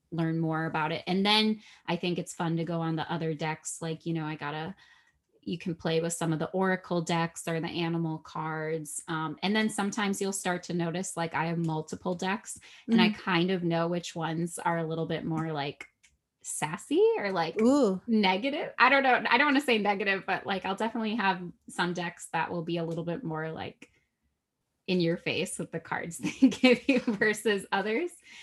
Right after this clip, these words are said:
Speaker 2: So, so the brand that I bought is called The Wild Unknown, and it's a really beautiful
Speaker 1: Ooh.
Speaker 2: box set.
Speaker 1: Mm-hmm.
Speaker 2: Uh, one of the things that they, they,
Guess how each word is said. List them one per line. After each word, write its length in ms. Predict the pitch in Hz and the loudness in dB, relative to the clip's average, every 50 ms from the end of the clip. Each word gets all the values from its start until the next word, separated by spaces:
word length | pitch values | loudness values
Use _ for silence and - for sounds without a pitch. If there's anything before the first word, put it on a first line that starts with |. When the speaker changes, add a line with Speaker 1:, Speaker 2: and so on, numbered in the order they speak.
| - | -2
Speaker 2:
So, 280 | - - 330 311 311 277 | 4 10 12 12 12 10
so 180 | - - 330 294 | 8 6 6 6
the 80 | 311 | 6
brand 380 | 254 240 302 311 339 370 370 359 | 6 6 6 8 10 10 10 10
that 120 | 330 - - | 8 8 6
I 240 | 226 233 240 254 262 | 6 6 8 6 6
bought 440 | 220 - 214 196 196 196 190 185 - - | 4 4 4 6 6 6 4 4 0 -2
is 240 | 214 208 196 - - | -2 -2 0 0 -2
called 320 | - - 233 208 202 185 | -2 0 2 2 2 4
The 80 | 208 208 | 2 2
Wild 580 | 190 175 202 202 202 202 208 214 214 208 208 - - | 2 2 2 2 4 4 6 6 6 4 2 0 0
Unknown, 720 | 190 190 196 190 190 185 185 185 180 175 170 175 180 180 - | 2 4 4 6 6 4 4 4 4 4 4 2 2 0 0
and 100 | 196 196 | 0 0
it's 180 | 190 185 - - | 0 0 0 0
a 80 | 208 | 0
really 320 | 190 196 208 208 202 202 202 | 2 2 4 4 4 4 2
beautiful 800 | 202 196 190 196 190 196 190 - - 202 190 185 180 180 175 165 | 0 0 2 2 2 2 0 0 0 2 4 4 4 2 2 0
Speaker 1:
Ooh. 60 | - | 2
Speaker 2:
box 340 | 175 170 175 180 - - - - | 4 4 4 4 2 -2 -2 2
set. 380 | - 220 208 220 233 240 226 - _ - - - | 4 4 6 6 6 4 2 -2 _ -10 0 2
Speaker 1:
Mm-hmm. 340 | 220 214 214 208 208 214 226 | 4 4 4 4 2 2 2
Speaker 2:
Uh, 260 | 226 226 214 214 214 202 - - _ _ _ _ _ _ _ _ _ - 480 | 4 4 4 4 4 2 0 -4 _ _ _ _ _ _ _ _ _ -14 -10
one 300 | 330 254 247 220 247 247 262 | -8 -4 2 4 6 6 6
of 100 | 269 254 | 6 6
the 80 | 285 | 4
things 320 | 269 - - 277 262 254 240 | 2 2 4 4 4 4 4
that 160 | 254 233 240 | 2 -2 2
they, 300 | - 233 220 214 202 - _ - | 2 2 2 2 0 -4 _ 2
they, 200 | 247 240 233 | 2 2 2